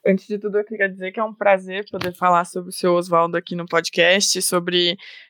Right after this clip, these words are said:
é, O Carro do Êxito, sobretudo, mas também vou, n-, não vai ter como escapar de falar dos poemas dele.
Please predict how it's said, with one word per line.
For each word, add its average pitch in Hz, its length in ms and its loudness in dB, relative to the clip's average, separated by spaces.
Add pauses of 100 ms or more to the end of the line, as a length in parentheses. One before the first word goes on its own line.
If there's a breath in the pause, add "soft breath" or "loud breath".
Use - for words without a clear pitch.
é, 170 500 2
O 185 100 0
Carro 180 240 0
do 175 160 -4
Êxito, 190 340 0
sobretudo, 196 640 -4
mas 175 280 0 (160)
também 175 220 2
vou, 175 120 2 (180)
n-, 185 160 -8 (100)
não 180 200 -6
vai 175 140 2
ter 180 160 0
como 175 200 -12
escapar 175 440 -2
de - 100 -14
falar 170 240 -8
dos 180 180 -14
poemas 175 480 -12
dele. 214 440 -4